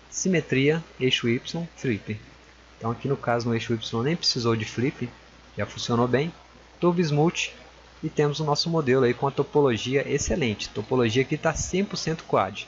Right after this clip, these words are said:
tá? Então continuando aqui sobre o nosso modelo, já fizemos a base, agora podemos fazer essa parte aqui da tampa. Eu vou isolar a tampa mais uma vez, vamos visualizar aqui o que que nós temos. Primeiramente,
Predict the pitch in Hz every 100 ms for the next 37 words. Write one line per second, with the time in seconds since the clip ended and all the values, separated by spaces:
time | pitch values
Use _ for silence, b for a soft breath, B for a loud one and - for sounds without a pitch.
0 | - 110 143 - B B B B B B
1 | - - 180 208 - 214 185 180 170 170
2 | - 165 151 143 135 143 131 120 117 104
3 | 101 143 - 127 127 123 151 113 131 147
4 | 117 - - - 104 113 117 117 113 117
5 | 117 107 110 107 110 - 107 113 - 104
6 | 101 - 139 147 101 107 - - - 107
7 | 120 123 123 110 147 - 120 117 110 131
8 | 147 156 131 120 151 - - - - -
9 | - - 113 113 110 113 110 110 101 98
10 | 101 107 135 - 139 127 - 123 147 127
11 | - - - - - - 151 160 160 135
12 | 127 120 -